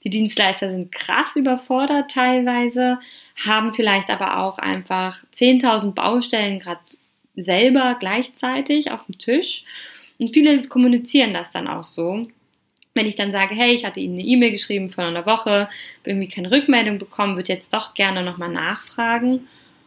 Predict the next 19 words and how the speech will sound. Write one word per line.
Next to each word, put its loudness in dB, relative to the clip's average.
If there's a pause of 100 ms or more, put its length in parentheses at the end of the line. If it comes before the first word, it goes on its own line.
(140)
Und -4
dann 0
sagen 2
viele, 0
Oh -6
Gott, -2
das -8
ist -8
total, 2 (500)
ne, 6 (800)
durchgerutscht, 2
das -8
habe 0
ich -4
überhaupt -4
überlesen, -2
gar -2
nicht -4
mitbekommen. -6